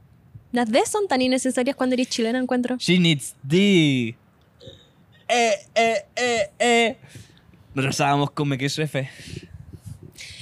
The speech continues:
Speaker 1: Em,
Speaker 2: ¿Pasemos a la media?
Speaker 1: ya.
Speaker 2: ¿O querés seguir hablando, cotorra?
Speaker 1: ¿De la D? No.
Speaker 2: De la D.
Speaker 1: De la D word. Ya no.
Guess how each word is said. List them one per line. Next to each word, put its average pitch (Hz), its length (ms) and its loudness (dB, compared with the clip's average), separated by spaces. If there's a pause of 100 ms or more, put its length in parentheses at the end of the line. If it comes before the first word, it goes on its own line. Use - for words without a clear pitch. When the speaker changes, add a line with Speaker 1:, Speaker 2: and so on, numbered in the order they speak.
(120)
Speaker 1:
Em, 220 1040 -2
Speaker 2:
¿Pasemos 202 280 0
a 143 40 0
la 151 80 2
media? 185 320 0 (320)
Speaker 1:
ya. 202 220 0
Speaker 2:
¿O 113 40 -2
querés 127 180 -4
seguir 127 260 -4
hablando, 110 400 -6
cotorra? 107 320 -4
Speaker 1:
¿De 208 80 -2
la 196 140 2
D? 226 180 -2 (120)
No. 190 220 -4 (960)
Speaker 2:
De 120 100 -8
la 117 160 -2
D. 120 360 -4
Speaker 1:
De 208 140 0
la 202 100 2
D 214 240 0
word. 233 280 0 (1000)
Ya 220 240 2
no. 233 160 2